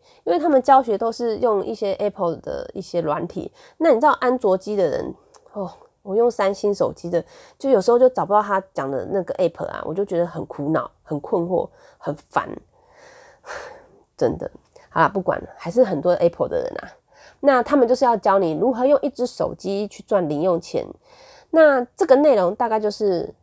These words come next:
如何善用你的手机嘛。那他们总是嫌弃我的安卓机，这个拍照的那种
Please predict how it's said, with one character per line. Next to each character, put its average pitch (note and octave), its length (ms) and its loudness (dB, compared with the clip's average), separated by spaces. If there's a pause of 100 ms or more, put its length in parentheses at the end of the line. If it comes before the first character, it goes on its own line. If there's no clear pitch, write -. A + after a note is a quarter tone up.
(160)
如 G3 140 -4
何 G3+ 100 4
善 G#3 160 0
用 F#3+ 80 2
你 D#3+ 40 2
的 D3+ 80 0
手 D3 140 -6
机 - 200 -8
嘛。 C#3+ 120 -6 (840)
那 A3+ 140 0
他 G#3+ 140 -8
们 G#3 140 2
总 E3 120 -4
是 G#3 180 -6
嫌 D#3+ 220 -2
弃 E3 140 -2
我 E3+ 120 0
的 - 80 -4
安 E3+ 200 -2
卓 D3+ 180 0
机， D3+ 360 -8 (600)
这 - 120 -6
个 C4 180 4 (140)
拍 E4 240 -2
照 D4+ 240 2
的 A#3+ 140 0
那 C4+ 200 0
种 G#3+ 160 0